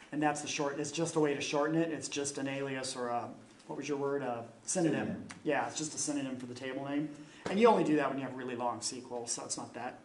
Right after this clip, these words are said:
Speaker 1: I mean, it's kinda common. Um, let's see. So after we added that row, that insert into is our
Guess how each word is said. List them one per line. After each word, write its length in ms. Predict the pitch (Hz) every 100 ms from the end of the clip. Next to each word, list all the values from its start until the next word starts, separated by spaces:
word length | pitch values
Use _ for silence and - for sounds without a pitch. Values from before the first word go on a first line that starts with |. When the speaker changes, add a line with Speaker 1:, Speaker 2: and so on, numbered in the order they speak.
| -
Speaker 1:
I 40 | 185
mean, 100 | 185
it's 240 | 180 175
kinda 240 | - 135 113
common. 400 | - 110 120 117 - - - - - - - -
Um, 480 | 139 131 120 120 120 - - - - - - - - - - - - - - - - - - - - - - - - - - - - - - - - -
let's 220 | 147 -
see. 720 | - - - 135 123 113 110 - - - - -
So 380 | - 220 190 175 160
after 260 | 196 214
we 140 | 208 196
added 300 | 185 269 202
that 340 | 170 147 - -
row, 360 | 165 156 147 156
that 200 | 151 190
insert 560 | 220 - 175 151 143
into 320 | 156 143 190
is 140 | 170 147
our 260 | 143 139